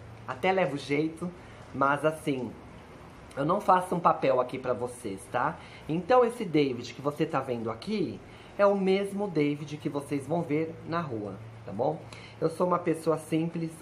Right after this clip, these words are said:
humilde, sou uma pessoa super do bem. É, eu gosto de levar humor, alegria.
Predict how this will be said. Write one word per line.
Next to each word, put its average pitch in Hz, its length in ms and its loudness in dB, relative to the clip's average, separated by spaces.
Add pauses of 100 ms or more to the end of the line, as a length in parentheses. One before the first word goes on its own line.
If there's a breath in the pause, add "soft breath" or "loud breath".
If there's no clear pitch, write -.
humilde, 160 800 0 (460 loud breath)
sou 170 140 4
uma 165 120 4
pessoa 165 400 0
super 185 300 2
do 151 80 4
bem. 139 420 0 (540 loud breath)
É, 135 400 6
eu 139 100 6
gosto 175 300 6
de 170 100 0
levar 160 280 6
humor, 135 480 2
alegria. 135 560 -2